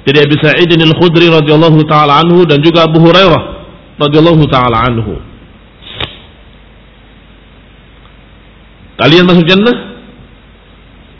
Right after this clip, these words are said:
Maka ada penyeru yang menyambutnya dan menyatakan, "Ke-, sesungguhnya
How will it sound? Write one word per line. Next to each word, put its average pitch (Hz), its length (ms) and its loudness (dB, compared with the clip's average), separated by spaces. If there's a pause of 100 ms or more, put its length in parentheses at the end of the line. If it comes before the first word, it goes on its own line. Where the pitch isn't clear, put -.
(160)
Maka 143 480 -2
ada 151 160 0
penyeru 147 480 0
yang 139 160 0
menyambutnya 135 1120 -4
dan 135 160 -2
menyatakan, 139 720 -2
"Ke-, - 160 -14 (240)
sesungguhnya 143 400 -2